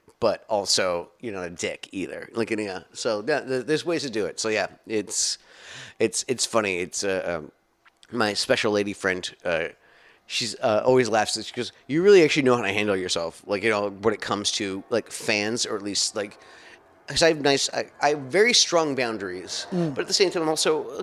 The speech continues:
Speaker 1: you know, there's certain times where the bound-, like, i-, as long as you don't cross certain lines,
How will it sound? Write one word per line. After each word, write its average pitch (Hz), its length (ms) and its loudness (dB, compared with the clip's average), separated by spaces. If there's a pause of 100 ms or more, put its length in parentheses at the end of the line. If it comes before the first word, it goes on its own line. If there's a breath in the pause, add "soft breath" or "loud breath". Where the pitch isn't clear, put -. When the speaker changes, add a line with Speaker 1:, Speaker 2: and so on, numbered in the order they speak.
(140)
Speaker 1:
you 233 100 -2
know, 185 80 0
there's 131 140 0
certain 165 180 -2
times 170 220 0
where 175 80 -6
the 170 60 -2
bound-, 156 280 2 (100)
like, 151 240 -2
i-, 139 420 -14
as 160 140 -2
long 226 100 4
as 233 60 0
you 233 60 2
don't 196 240 0
cross 147 340 0
certain 117 420 0
lines, 151 440 -4